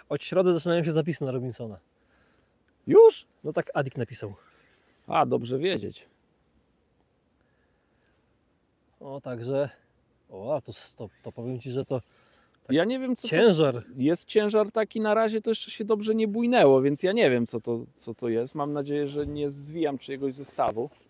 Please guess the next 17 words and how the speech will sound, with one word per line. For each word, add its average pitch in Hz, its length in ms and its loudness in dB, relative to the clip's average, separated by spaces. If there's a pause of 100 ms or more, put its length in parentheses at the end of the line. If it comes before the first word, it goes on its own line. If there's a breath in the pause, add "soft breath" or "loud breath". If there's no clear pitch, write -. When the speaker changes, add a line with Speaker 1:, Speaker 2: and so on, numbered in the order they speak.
Speaker 1:
Ja - 100 -10
wam 131 140 -10
może 123 200 -10
pokażę 135 440 -2
tak - 240 -8 (340 soft breath)
z - 140 -8
szerszej 147 360 0
perspektywy 143 600 0
trochę. 135 440 -2 (1080 loud breath)
Się - 180 -4
odsunę 151 420 0
na 151 80 0
tyle, 202 260 6
żeby 170 220 2
było 185 260 8
widać 175 300 2
hol. 165 420 4